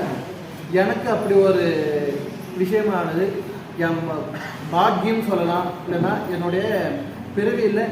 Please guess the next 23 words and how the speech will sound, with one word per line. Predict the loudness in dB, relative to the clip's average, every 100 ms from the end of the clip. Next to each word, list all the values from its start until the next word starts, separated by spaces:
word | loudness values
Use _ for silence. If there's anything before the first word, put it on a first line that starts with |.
| -4
இது | -4 -4
கிடைச்ச | -2 0 2
ஒரு | 0 2
வரம்னு | 2 2 2 0 0
சொல்லலாம். | -2 -2 -4 -6 -10 -12 -12 -6
அப்படி | -4 4 4
ஒரு | 6 2
விஷயம் | -2 -2 -2
கிடைச்சது | -2 -2 -2 -2
தான் | -4 -6 -12 -14 -14 -10 -4
சந்தோஷ் | -2 0 -2 0
நாகர். | 0 0 -2 -4 -6
அதாவது | -4 -2 0
இவரோட | 2 2 0 -2 0
முழு | 0 2 2
பேர் | 2 2
பார்த்தீங்கன்னா | 0 -2 -2 -4
சந்தோஷ் | -4 -2 -4 0 -2
உத்தவ் | 2 4 4 4
மாதவ் | 2 0 -2
அப்படின்னு | -2 0 2 4
ஒரு | 2 0 -4 -10 -14 0 2
பெரிய | 4 4